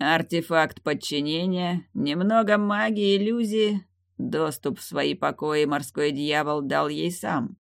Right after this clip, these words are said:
А дальше все решила женская хитрость и изворотливость. Я не ошибся в свое время, когда остановил свой выбор на ней". "Так чего ты хочешь?" спросил Ариам. "Я уже говорил.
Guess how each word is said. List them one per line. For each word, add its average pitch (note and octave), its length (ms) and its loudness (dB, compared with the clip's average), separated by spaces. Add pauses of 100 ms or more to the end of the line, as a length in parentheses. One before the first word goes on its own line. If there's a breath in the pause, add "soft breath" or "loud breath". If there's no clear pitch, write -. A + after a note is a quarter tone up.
(420)
А - 220 -2
дальше G#3 420 0
все F3+ 240 -2
решила D#3 460 -2
женская D#3 520 -2
хитрость E3 600 -4
и D3 140 0
изворотливость. D3 920 -2 (440)
Я C4 280 -2
не B3 180 2
ошибся A#3+ 480 -2
в C#3 60 -12
свое D3+ 260 0
время, D3 380 0
когда C3+ 380 -2
остановил C3+ 560 -2
свой C3+ 260 -4
выбор C3+ 480 -2
на C#3+ 300 0
ней". C#3 440 -4 (640)
"Так E3 220 0
чего F3+ 300 2
ты G3 120 2
хочешь?" G#3+ 540 -2 (140)
спросил C3+ 520 -6
Ариам. C3+ 440 -4 (680)
"Я D#3+ 460 4
уже E3 180 2
говорил. E3+ 600 2